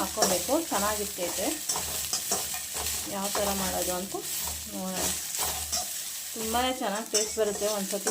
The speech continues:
ಟ್ರೈ ಮಾಡಿ. ಮೊಟ್ಟೆ ಕೋಳಿ ಸಾರು, ಮೊಟ್ಟೆ ಕೋಳಿನೇ ತರಿಸಿ ಮಾಡಿ, ಚೆನ್ನಾಗಿರುತ್ತೆ.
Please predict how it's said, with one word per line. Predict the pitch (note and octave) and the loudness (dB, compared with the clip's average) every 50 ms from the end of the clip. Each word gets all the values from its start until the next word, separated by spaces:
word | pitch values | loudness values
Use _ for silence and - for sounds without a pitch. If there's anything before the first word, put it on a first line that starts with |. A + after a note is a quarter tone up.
| G#3+ - | 2 2
ಟ್ರೈ | G#3 F#3+ F#3 G3 G#3 G#3+ | 2 2 2 0 0 -2
ಮಾಡಿ. | G#3 F#3+ F3 F#3+ A#3 D4+ D4+ B3 | -2 -2 0 2 2 2 2 2
ಮೊಟ್ಟೆ | G#3 G3+ G3+ - B3 B3+ C4 - | 2 0 0 2 0 0 2 2
ಕೋಳಿ | B3 A3 G#3+ G#3 G3+ G3+ | 2 4 4 2 0 0
ಸಾರು, | - G3 F3+ E3 E3+ E3 - - - - - - - - - - - - - - - - - - - - - - - - - - | 0 0 0 0 -2 -2 -4 -4 -4 -4 -6 -8 -8 -8 -8 -8 -8 -8 -8 -8 -10 -10 -8 -8 -8 -8 -10 -10 -10 -10 -6 -4
ಮೊಟ್ಟೆ | G#3 G3+ G3 A#3+ B3 A#3+ | -4 -2 -2 -4 -2 0
ಕೋಳಿನೇ | B3 A#3 A3 G#3+ A3 A#3+ C#4 - | 0 2 2 2 2 0 0 2
ತರಿಸಿ | A3 G3+ G3 - - D#4 D#4+ C#4+ | 0 0 0 0 4 6 6 6
ಮಾಡಿ, | G#3+ G3+ G3 F#3+ F#3+ G3 - - - - - - - - - - - - | 6 6 2 -2 -4 -6 -8 -10 -10 -12 -12 -12 -14 -14 -14 -14 -10 -6
ಚೆನ್ನಾಗಿರುತ್ತೆ. | - G#3 G3+ G3+ G3+ F#3+ F#3+ F3+ F3+ - - F#3 | -4 -4 -2 -2 -2 -2 -2 -2 -2 -4 -6 -8